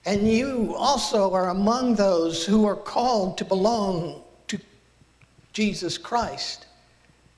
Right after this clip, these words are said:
To all in Rome who are loved by God and called to be saints,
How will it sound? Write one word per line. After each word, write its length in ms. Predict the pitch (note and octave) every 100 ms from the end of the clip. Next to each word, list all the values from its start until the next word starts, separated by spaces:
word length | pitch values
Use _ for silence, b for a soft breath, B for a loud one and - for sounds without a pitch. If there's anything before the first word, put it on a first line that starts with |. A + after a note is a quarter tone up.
| _ _ B B -
To 240 | G#3+ F#3+
all 400 | G#3+ C4 D4 D4
in 220 | C4 A#3
Rome 580 | A#3 B3+ A#3 F#3 F3+ B2+ - - _ _ _
who 160 | A3
are 100 | A3+
loved 400 | F#3+ G#3 B3 A3
by 220 | F#3+ A3 A3
God 560 | F#3+ A3 G3+ E3 D3+
and 160 | D#3+ D#3+
called 360 | - A3 G3+
to 60 | G3
be 180 | F#3+ F3+
saints, 840 | - F3+ E3 C#3 - - - -